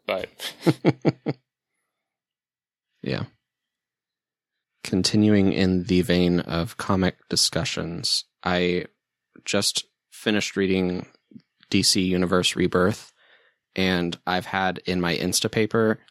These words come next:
Speaker 2: saved the article that I think Trevor shared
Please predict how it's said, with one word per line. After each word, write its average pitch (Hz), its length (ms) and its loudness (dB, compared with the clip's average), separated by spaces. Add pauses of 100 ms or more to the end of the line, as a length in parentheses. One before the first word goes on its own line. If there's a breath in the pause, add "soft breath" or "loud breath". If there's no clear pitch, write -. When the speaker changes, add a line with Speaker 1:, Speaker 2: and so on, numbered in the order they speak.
(140)
Speaker 2:
saved 92 640 2
the 98 180 2
article 90 460 2
that 85 220 0
I - 80 -4
think - 320 -2
Trevor 127 440 -2
shared 151 480 0